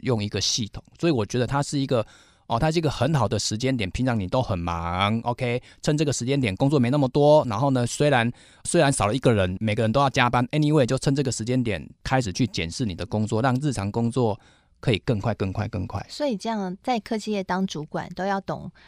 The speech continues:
Speaker 2: 会写程式，要懂A I，不然怎么自动化？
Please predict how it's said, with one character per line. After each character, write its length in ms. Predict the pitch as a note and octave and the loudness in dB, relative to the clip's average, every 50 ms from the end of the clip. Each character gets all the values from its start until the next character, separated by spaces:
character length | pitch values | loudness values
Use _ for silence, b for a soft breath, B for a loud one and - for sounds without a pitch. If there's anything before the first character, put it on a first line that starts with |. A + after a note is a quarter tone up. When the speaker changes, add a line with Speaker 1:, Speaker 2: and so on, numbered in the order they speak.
| b b b | b b b
Speaker 2:
会 180 | _ - C4 G#3+ | _ -4 -2 -2
写 260 | - - E3+ D#3 - - | -2 -6 -8 -10 -8 -8
程 300 | - - - D3+ D3+ E3 | -8 -8 -6 -6 -6 -6
式， 220 | - - - F#3+ | -6 -6 -6 -6
要 140 | F3+ F#3 F#3+ | -6 -6 -6
懂 200 | - - - - | -6 -8 -10 -10
A 200 | - - D3+ D3 | -8 -8 -8 -8
I， 340 | D3 - D3 C#3+ D3+ D#3 F3+ - | -8 -8 -10 -10 -10 -12 -10 -6
不 60 | C4 | -4
然 100 | B3+ C4 | -4 -4
怎 100 | A3+ G3 | -4 -4
么 60 | F#3+ F3 | -6 -6
自 140 | - G#3+ F#3 | -6 -2 0
动 160 | G3+ G3 B3+ | 0 0 2
化？ 280 | A#3+ B3+ A#3 A3+ - | 0 -2 -2 -2 -4